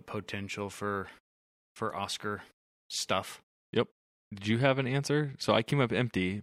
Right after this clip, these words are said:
Speaker 2: but if you liked blank, you would like this movie.
Speaker 1: Well, I cheated because I was comparing it to the Ron Stallworth movie that's in there.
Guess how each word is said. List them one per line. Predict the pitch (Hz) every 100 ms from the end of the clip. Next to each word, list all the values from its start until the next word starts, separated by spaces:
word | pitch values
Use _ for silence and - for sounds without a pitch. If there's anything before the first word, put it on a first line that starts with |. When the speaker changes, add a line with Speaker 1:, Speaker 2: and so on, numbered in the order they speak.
| -
Speaker 2:
but | 95
if | 101 -
you | 123
liked | 117 113 104
blank, | 104 113 98 - 101
you | 98
would | 101
like | 95 95 -
this | 98 90 -
movie. | 95 90 53 87 104
Speaker 1:
Well, | 123
I | 120 107 113
cheated | 110 - 135 87 78 104 - _ _ _
because | 113 - 107 101
I | 98
was | 101 98 95 90 - - _ _ _ _ _ _ _ _ -
comparing | - 107 120 120 120
it | 117
to | - 110 104 101 101 101
the | 98
Ron | 95 98 95
Stallworth | 92 - 90 90 85 85 - _ _
movie | 78 95 78 69 58 -
that's | 90 82
in | 78 73
there. | 55 -